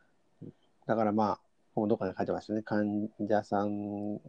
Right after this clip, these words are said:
の、まあ、言語的および非言語的な合図に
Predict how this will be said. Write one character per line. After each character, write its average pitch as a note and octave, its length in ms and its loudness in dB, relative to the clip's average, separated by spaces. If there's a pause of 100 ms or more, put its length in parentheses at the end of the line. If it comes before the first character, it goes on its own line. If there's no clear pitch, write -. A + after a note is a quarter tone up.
(220)
の、 D3+ 260 10 (440)
ま A2+ 80 6
あ、 A2+ 40 6
言 A2 200 4
語 A2 160 6
的 A2+ 240 4
お A2+ 80 10
よ A2+ 60 10
び G2 100 0
非 G#2+ 160 -2
言 A#2+ 240 6
語 A#2 120 6
的 B2 280 2
な G2 160 6
合 G#2 160 4
図 G#2+ 180 0
に D3 240 0